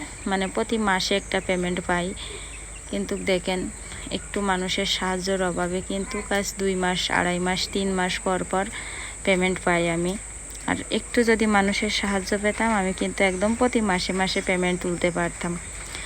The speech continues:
এই কথাটা যে আমি কতটা বুঝাই রাফির আব্বুর, ও বলে, "ঠিক আছে সাহায্য করব," পরে ঘুমের কারণে আর পারে না। ঘুম, মানুষের এত ঘুম জীবনে যে রাফির আব্বুর না দেখলে আমি বুঝতে পারতাম না।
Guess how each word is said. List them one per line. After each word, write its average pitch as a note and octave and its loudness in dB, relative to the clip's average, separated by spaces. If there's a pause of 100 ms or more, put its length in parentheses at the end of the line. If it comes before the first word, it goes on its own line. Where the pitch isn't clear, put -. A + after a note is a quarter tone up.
(240)
এই A3+ 6
কথাটা G#3+ 4
যে G#3 2
আমি A3 6
কতটা G#3 4
বুঝাই F#3 2
রাফির F#3+ 4
আব্বুর, F3 0
ও - 4
বলে, G#3 4
"ঠিক G3+ 2
আছে F#3+ 2
সাহায্য G3 2
করব," A3 2 (640)
পরে A#3+ 8
ঘুমের A3+ 8
কারণে F#3 6
আর E3+ 4
পারে E3 8
না। E3+ 4
ঘুম, F3+ 4 (100)
মানুষের F#3+ 4
এত F#3 4
ঘুম F3+ 2
জীবনে F#3+ 4
যে F3+ 4 (800)
রাফির F#3 6
আব্বুর A3 6
না A3 8
দেখলে F3+ 2
আমি F#3+ 2
বুঝতে F3+ 0
পারতাম E3+ -2
না। E3 -2